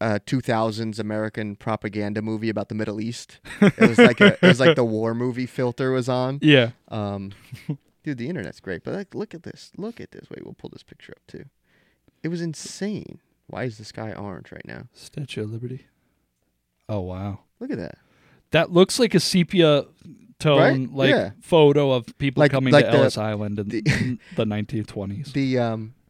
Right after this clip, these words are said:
Speaker 1: like, the pictures where they have to put the tin in and shake the,
Speaker 2: Yeah.
Speaker 1: <laughs> shake the, uh, chemicals over top of it.
Speaker 2: <laughs>
Speaker 1: That's what it looks like.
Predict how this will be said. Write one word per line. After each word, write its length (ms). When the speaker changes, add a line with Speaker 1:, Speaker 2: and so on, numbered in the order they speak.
Speaker 1:
like, 160
the 80
pictures 380
where 80
they 100
have 140
to 60
put 180
the 80
tin 320
in 140
and 100
shake 320
the, 160
Speaker 2:
Yeah. 720
Speaker 1:
<laughs> 0
shake 240
the, 280
uh, 80
chemicals 520
over 180
top 280
of 140
it. 220
Speaker 2:
<laughs> 240
Speaker 1:
That's 240
what 100
it 40
looks 220
like. 300